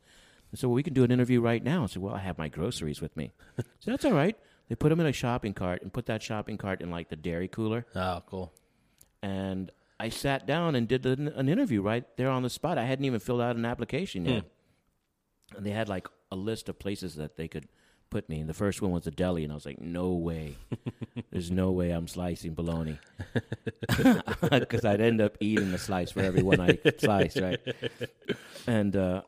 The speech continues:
Speaker 1: I, I just didn't see myself doing that. And they, but they were thinking food service because I was working at the diner across the street.
Speaker 2: Yeah.
Speaker 1: Um, then they said the only other spot they had available was, uh,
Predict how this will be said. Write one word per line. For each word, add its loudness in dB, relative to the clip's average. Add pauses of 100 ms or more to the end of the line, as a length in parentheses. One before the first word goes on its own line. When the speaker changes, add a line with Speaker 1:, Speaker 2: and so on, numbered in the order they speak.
Speaker 1:
I, -6 (160)
I 2
just 0
didn't -4
see -4
myself -2
doing -2
that. -6
And -2
they, 0 (240)
but -2
they 4
were 6
thinking -2
food 2
service 0
because -2
I 0
was -2
working -2
at -4
the -12
diner -2
across -6
the -16
street. -6
Speaker 2:
Yeah. -10 (1000)
Speaker 1:
Um, -6 (600)
then -2
they 0
said -8
the -2
only -4
other -2
spot -6
they -6
had -4
available -2
was, -4
uh, -6